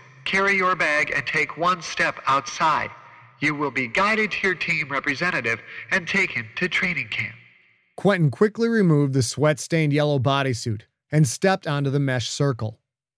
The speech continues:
Speaker 2: A nearly invisible cloud of tiny machines flew up from the mesh like a hazy fog.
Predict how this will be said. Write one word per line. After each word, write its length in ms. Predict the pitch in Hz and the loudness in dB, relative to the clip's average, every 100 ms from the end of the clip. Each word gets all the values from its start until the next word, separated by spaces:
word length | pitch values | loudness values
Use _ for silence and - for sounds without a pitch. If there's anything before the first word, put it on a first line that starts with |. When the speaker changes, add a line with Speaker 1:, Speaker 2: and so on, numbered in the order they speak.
| _ _ - - | _ _ -14 2
Speaker 2:
A 80 | 151 | 6
nearly 420 | 160 202 226 220 | 8 8 6 4
invisible 540 | 160 135 147 156 165 | 4 4 4 4 2
cloud 380 | 127 160 131 120 | 2 0 2 0
of 120 | 123 | -2
tiny 320 | 110 160 170 175 | -2 -2 2 2
machines 540 | 156 - 156 131 113 | 2 2 2 2 -2
flew 360 | - 180 175 185 | 0 4 4 4
up 180 | 214 | 2
from 160 | - 170 | -2 0
the 80 | 156 | 2
mesh 340 | 147 123 - | 2 0 -2
like 220 | 135 123 | -2 -2
a 40 | 139 | 0
hazy 420 | 127 156 135 123 | 2 2 2 0
fog. 500 | - 143 123 113 | 0 0 0 -2